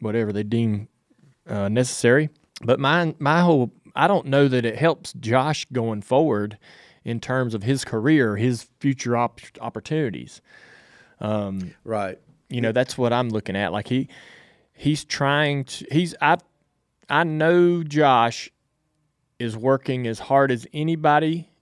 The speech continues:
Speaker 1: in that garage to get the opportunities that he feels would give him a chance to show people what he can do and, and that he belongs in the series and could drive,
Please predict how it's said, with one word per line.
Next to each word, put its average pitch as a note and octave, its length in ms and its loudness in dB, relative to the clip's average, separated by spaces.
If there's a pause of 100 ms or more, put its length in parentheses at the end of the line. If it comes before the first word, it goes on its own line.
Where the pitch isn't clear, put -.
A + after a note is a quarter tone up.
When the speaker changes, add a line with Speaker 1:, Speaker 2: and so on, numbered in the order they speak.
(120)
Speaker 1:
in C#3 160 -4
that D3 180 -2
garage A2+ 640 0 (360)
to B2 120 -8
get A2+ 500 -2 (920)
the - 100 -8
opportunities B2+ 680 -2
that F#2+ 120 -8
he D#3 220 -6
feels G2+ 680 -6 (540)
would G2 200 -10
give C3+ 240 0
him C3 220 -2
a B2 40 -4
chance C3 460 -6
to - 100 -18
show A#2+ 240 -2
people G#2 240 -6
what A2 140 -4
he A2+ 60 -4
can A#2+ 120 -8
do D3+ 320 2
and, G#2+ 220 -6
and G#2+ 400 -6
that G#2 140 -4
he B2+ 120 0
belongs B2 580 0
in B2 60 -10
the A2+ 80 -8
series B2+ 380 0
and G#2+ 160 -10
could A2+ 160 -8
drive, A#2+ 480 0